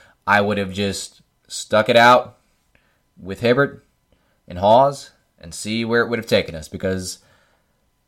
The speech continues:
you know, definitely Hibbert, but both of them could have been off, off the books next year. The next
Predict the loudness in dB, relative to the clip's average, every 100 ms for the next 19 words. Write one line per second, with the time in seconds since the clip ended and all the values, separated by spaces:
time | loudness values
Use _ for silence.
0 | _ -6 2 6 6 6 2 4 4 2
1 | 0 -2 0 2 2 2 -4 -6 -4 -4
2 | -4 -2 -2 -2 -4 -6 -6 -6 -6 -6
3 | -6 -10 -12 -16 -18 -18 _ _ _ _
4 | _ _ _ _ -2 2 2 0 -14 -20